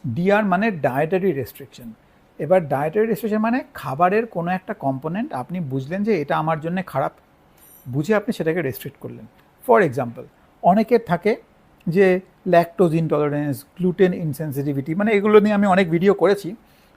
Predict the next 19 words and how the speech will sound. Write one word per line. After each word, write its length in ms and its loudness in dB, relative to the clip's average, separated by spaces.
ধরুন 260 2
দুধের 480 6
যে, 440 4
আহ, 220 -2
ল্যাকটোজ, 600 2
সেটা 160 0
তার 120 2
সহ্য 260 -2
হয় 140 0
না, 160 -6
বলে 140 0
তার 100 2
সমানে 340 -2
পেটে 220 -2
অস্বস্তি, 540 -8
উল্টোপাল্টা 440 -2
খাওয়া 260 2
হয়ে 140 2
যায় 180 -4